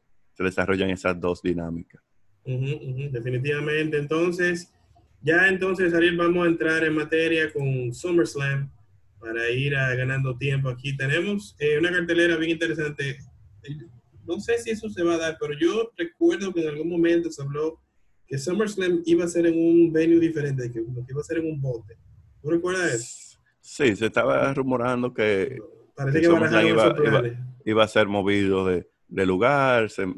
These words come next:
Speaker 1: se mencionaba, eh, Atlantic City,
Speaker 2: Ujú.
Speaker 1: pero no pudieron concretar nada, sino que W W E lo que está haciendo ahora a partir de, de este viernes es que se va a mover al, al Erwin Center,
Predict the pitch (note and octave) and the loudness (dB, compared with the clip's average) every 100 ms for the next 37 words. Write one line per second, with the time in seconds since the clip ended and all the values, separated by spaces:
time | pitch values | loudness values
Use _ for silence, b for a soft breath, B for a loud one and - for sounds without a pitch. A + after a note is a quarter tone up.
0 | F2+ F#2+ F#2 F2+ F2+ F#2 F#2+ F#2+ F#2 E2+ | -4 -2 -2 -4 -2 0 2 2 0 -2
1 | - b b _ - F#2+ F2+ E2+ E2+ - | -10 b b _ -6 -2 0 0 -2 -4
2 | F2+ F2+ F#2 F2 - - D#3 D3+ B2+ B2 | -6 -2 -4 -4 -6 -2 0 0 0 0
3 | G#2+ G#2 _ _ A#2 A#2+ A#2 B2 A#2+ A2 | -2 -6 _ _ -12 -2 4 6 6 4
4 | G#2 G#2 A2 A2 G#2+ G#2 G#2 G2+ G2+ G2 | 0 0 -2 -4 -4 2 2 2 -2 -8
5 | G2+ G#2 G2+ A2 A#2 G#2+ G2+ - _ _ | -6 -4 -2 0 0 2 0 -4 _ _
6 | - G2+ F#2 G2 - G2 F#2 F#2+ F#2+ F#2+ | -6 -2 -2 -4 0 0 2 0 0 0
7 | F#2 F#2 G2+ - G#2+ G2+ - G2+ G#2 G#2 | 2 0 -2 -6 -10 -10 -8 -4 -2 0
8 | G2 F#2+ F2+ F#2+ G2 G#2 F#2+ - _ _ | -2 -4 -4 -6 -2 -4 -4 -10 _ _
9 | _ - F#2 G2+ G2 A2 G2+ G#2 B2+ _ | _ -14 -4 -2 0 0 0 -4 -10 _
10 | _ _ _ - - G2 F#2 F#2 G2+ F#2+ | _ _ _ -12 -10 -2 2 2 2 4
11 | G2+ G2+ F#2+ F2 C2 F#2 - F#2+ G#2 G2+ | 4 4 0 -2 -2 -4 -2 -4 -2 0
12 | G#2 F#2+ - C3 G2+ G2 A#2 | 0 -2 -4 -4 -4 -6 -10